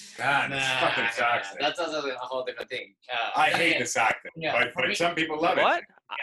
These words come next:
Speaker 2: Yeah, I, I love the, the sock game, yeah, sure. Uh, but for me, like, something that's super basic and, like, it's a staple of every, it should be a staple of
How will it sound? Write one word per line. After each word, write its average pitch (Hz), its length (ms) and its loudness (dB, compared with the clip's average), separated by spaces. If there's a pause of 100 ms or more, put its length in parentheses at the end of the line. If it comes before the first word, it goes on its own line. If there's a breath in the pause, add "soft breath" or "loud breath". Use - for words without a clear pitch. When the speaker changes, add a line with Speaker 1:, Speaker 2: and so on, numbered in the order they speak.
Speaker 2:
Yeah, - 140 2
I, 190 100 2
I 196 40 2
love 190 160 0
the, 131 80 -4
the - 260 -16
sock - 220 -8
game, 110 140 -6
yeah, 135 140 -4
sure. - 280 -8 (400)
Uh, 131 180 0 (180)
but 156 160 -6
for 165 100 -6
me, 165 280 -6
like, 120 260 -2
something 135 440 -12 (480)
that's 110 400 -12
super 131 300 -12
basic 113 380 -8
and, 110 200 -10
like, 92 220 -14
it's - 380 -20
a 113 120 -18
staple 143 540 -10
of 117 140 -8
every, 131 260 -10 (220)
it 135 80 -14
should 180 160 -10
be 139 80 -8
a - 40 -8
staple - 280 -12
of 110 40 -16